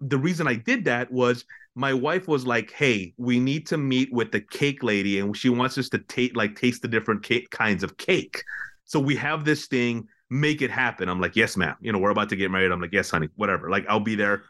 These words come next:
You let me know what time," right? So it was that day.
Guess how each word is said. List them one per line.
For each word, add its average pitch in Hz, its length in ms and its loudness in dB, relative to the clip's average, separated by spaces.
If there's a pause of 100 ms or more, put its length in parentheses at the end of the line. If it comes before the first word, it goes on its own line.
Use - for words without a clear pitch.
(180)
You 120 100 0
let 120 160 0
me 123 80 2
know 117 120 2
what 110 160 0
time," 101 200 -4
right? 104 160 4 (380)
So - 180 -4
it 143 100 2
was 143 140 2
that 123 240 -2
day. 135 340 -2